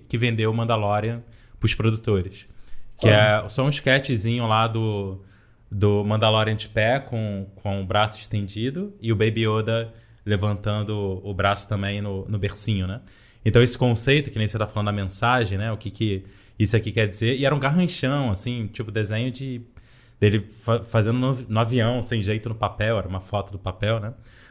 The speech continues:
Speaker 1: Só que, cara, tá tudo ali, né? E aí ele tem toda a técnica, claro, pra depois trazer tudo que tem que trazer. Mas já tava ali desde o começo e foi o desenho que ele, que eles mostraram pro,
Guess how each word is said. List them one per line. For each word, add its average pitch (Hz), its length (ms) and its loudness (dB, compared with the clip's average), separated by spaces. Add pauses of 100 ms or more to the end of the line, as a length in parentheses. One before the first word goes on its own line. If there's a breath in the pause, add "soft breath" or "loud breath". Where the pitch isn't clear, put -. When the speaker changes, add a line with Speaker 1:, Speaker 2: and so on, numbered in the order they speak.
Speaker 1:
Só 151 120 4
que, 147 80 0
cara, 175 220 4
tá 135 100 -2
tudo 170 220 0
ali, 139 240 2
né? 120 220 -2 (100)
E 143 80 2
aí 127 60 6
ele 120 100 2
tem 202 140 4
toda 135 180 0
a - 20 -6
técnica, 127 460 0
claro, 113 260 0
pra 104 120 -4
depois 104 260 -4
trazer 107 560 0
tudo - 160 -10
que - 80 -14
tem 104 80 -2
que 92 80 -10
trazer. 110 540 -2 (560 soft breath)
Mas 113 720 4
já 117 160 0
tava 143 200 2
ali 139 120 0
desde 135 180 0
o - 40 -6
começo 131 360 2
e - 20 -2
foi 156 220 2
o 143 100 4
desenho 151 360 0
que 147 80 -8
ele, 127 340 -4
que - 80 -6
eles 110 120 -8
mostraram 117 480 -2
pro, 107 500 -8